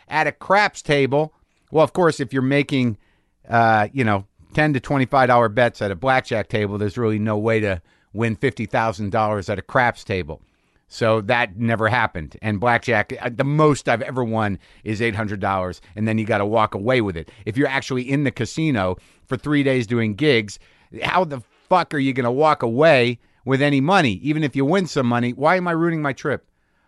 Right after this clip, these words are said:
I'm taking Sanchez with me, so we're gonna have a good time. I'm looking forward to it. Maybe, uh, maybe Singer will have his car, and we can, uh, go to the Mystic,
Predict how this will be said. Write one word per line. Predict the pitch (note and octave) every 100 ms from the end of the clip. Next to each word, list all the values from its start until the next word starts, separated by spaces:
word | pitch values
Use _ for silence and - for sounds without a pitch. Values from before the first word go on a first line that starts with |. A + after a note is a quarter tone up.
| -
I'm | A#2+
taking | F3 D#3 D3
Sanchez | - E3+ D#3+ - C3+ A2+
with | B2 B2
me, | C#3 C3+
so | C3+
we're | C3+
gonna | C3+
have | B2+
a | A2+
good | B2+ A2
time. | C#3 C3
I'm | A#2 A#2+
looking | B2+ A2
forward | D3+ D3 C3+
to | A#2+
it. | A#2+
Maybe, | B2 B2+ A#2+
uh, | A2+ G#2 _ _ - A#2
maybe | C3+ C3
Singer | - D#3+ D3+
will | B2 A#2
have | A#2+
his | G2+
car, | - D#3 D3 C3 A#2+ A#2 _ _ _ _ _ _ _ -
and | A#2
we |
can, | B2 C3+ B2
uh, | B2+
go | G#2 C#3
to | C3
the | B2+
Mystic, | A2 B2+ C#3 - C3+ -